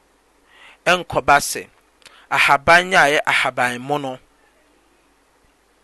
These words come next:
Ahaban mono a afifi wɔ ne dua so ayɛ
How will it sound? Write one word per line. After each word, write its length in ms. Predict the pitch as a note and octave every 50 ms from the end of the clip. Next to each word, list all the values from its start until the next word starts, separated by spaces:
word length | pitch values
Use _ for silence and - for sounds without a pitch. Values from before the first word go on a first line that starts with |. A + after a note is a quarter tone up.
| _ _ _ - - -
Ahaban 500 | C3 B2 - C3 B2 C3+ C3 B2+ B2+ B2
mono 320 | B2+ C3+ C#3+ D#3 E3+ F3
a 260 | E3 D3+ C#3 B2 - - - _ _ -
afifi 500 | D3 - - E3 C#3+ - - - - F#3+
wɔ 120 | E3+ D#3 C#3
ne 80 | B2+ A#2+
dua 320 | A#2+ - D#3 D#3+ C3+ C3
so 200 | - - - -
ayɛ 240 | C3+ C#3 D3 C#3+ C#3